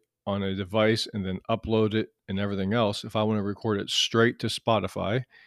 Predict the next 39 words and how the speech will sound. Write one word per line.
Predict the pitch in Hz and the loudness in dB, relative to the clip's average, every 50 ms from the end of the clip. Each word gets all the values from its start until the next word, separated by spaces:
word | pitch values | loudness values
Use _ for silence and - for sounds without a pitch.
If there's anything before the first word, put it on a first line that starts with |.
| _ _ _ _ _ _ _ _ _ | _ _ _ _ _ _ _ _ _
then | - 98 110 107 104 104 104 | -4 0 2 2 2 2 2
I | 95 104 | 2 2
need | 110 110 107 101 | 2 2 0 0
to | 98 101 | -2 -2
keep | - 117 107 - | -2 -2 0 0
it | - 107 - _ _ _ _ _ _ - | 0 -2 -2 _ _ _ _ _ _ -2
under | 110 110 113 110 | 0 0 2 2
thirty | 98 117 110 110 110 | 2 2 2 2 2
minutes. | 113 135 135 101 - - - | 2 2 0 0 -2 -4 -6
So | - 110 | -4 -2
you'll | 104 104 113 | 0 0 0
notice | 110 110 104 104 110 117 - - - | 0 0 2 2 0 0 -2 -4 -6
every | - 98 90 87 101 101 | -6 -6 -4 -4 -4 -4
single | - - 107 107 107 98 | -4 -4 -4 -4 -4 -4
podcast | - 117 113 107 98 - - 98 92 95 95 - - | -4 -2 -2 -2 -4 -6 -8 -8 -6 -8 -8 -8 -10
is | 107 95 - - | -10 -10 -10 -8
thirty | - 98 95 95 92 | -6 -4 -2 -2 -2
minutes | 95 98 95 95 - - | -2 -2 -4 -4 -6 -6
or | 98 98 | -6 -4
less. | 117 131 113 95 - - - - _ _ _ _ _ _ _ _ _ _ _ _ _ _ - | -4 -4 -6 -6 -8 -10 -12 -12 _ _ _ _ _ _ _ _ _ _ _ _ _ _ -14
So | - - 107 101 95 | -8 -4 -2 -2 0
I | 95 98 95 | 0 -2 0
like | 92 113 143 160 - | 2 2 2 2 4
that | - 107 101 95 | 2 0 0 0
as | - 110 104 - | -2 -2 -4 -4
a | 101 | -4
control | - 104 104 - - - 160 135 107 110 135 143 - _ - - - - - - _ _ _ | -6 -6 -6 -2 2 6 8 8 8 8 6 4 0 _ -20 -20 -20 -20 -20 -20 _ _ _
for | - - - | -10 -4 0
when | 110 110 107 | 2 2 2
I'm | 101 101 | 2 2
doing | 98 135 156 143 113 98 | 4 4 6 6 6 4
this. | 90 87 92 - - - - _ _ _ _ _ _ _ _ _ | 2 -2 -4 -6 -8 -8 -10 _ _ _ _ _ _ _ _ _
So | - - 120 104 101 | -2 0 2 4 4
I | 98 | 2
did | 98 92 117 104 | 2 2 2 2
the | 104 107 | 2 2
research. | 101 110 113 107 - - 113 110 107 110 - - - - - - - _ _ - | 4 4 4 4 2 2 4 2 2 2 0 -4 -6 -8 -10 -14 -18 _ _ -8
I | 101 98 98 | -4 -4 -4
determined | 95 98 95 - 120 110 104 104 104 101 98 98 110 | -4 -6 -4 -2 0 2 2 2 2 2 0 -2 -4